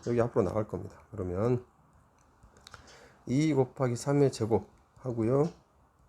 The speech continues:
뒤쪽에 있는 값은 로그 이의 이. 자, 로그 이의 이는 일이니까 요만 남겠죠?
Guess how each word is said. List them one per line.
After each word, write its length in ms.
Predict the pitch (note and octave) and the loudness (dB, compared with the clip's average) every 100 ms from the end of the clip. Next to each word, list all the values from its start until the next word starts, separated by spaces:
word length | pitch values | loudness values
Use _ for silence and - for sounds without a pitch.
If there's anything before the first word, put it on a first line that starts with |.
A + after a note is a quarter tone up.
| _ _ - | _ _ -12
뒤쪽에 380 | B2 - A2 | -8 -2 2
있는 160 | G#2 G2+ | 2 2
값은 440 | G2 - C#3+ C3+ | 0 0 0 0
로그 340 | G#2+ G#2+ G#2+ G#2 | 0 0 0 0
이의 220 | G2 F#2 - | 0 -4 -2
이. 200 | G#2 F2+ - _ | -4 -4 -10 _
자, 100 | - | -6
로그 360 | G#2 A2 A#2 A2+ | 0 0 2 2
이의 220 | G#2+ G#2 | 4 2
이는 220 | G2 F#2 | 0 0
일이니까 580 | A2 C#3+ C#3 F#2+ F#2 G2+ | 0 0 -2 -4 -2 -2
요만 220 | G2 F#2+ | -2 -2
남겠죠? 600 | F2+ F2+ G#2+ - C#3 F#3+ | -4 -8 -12 -2 -2 -2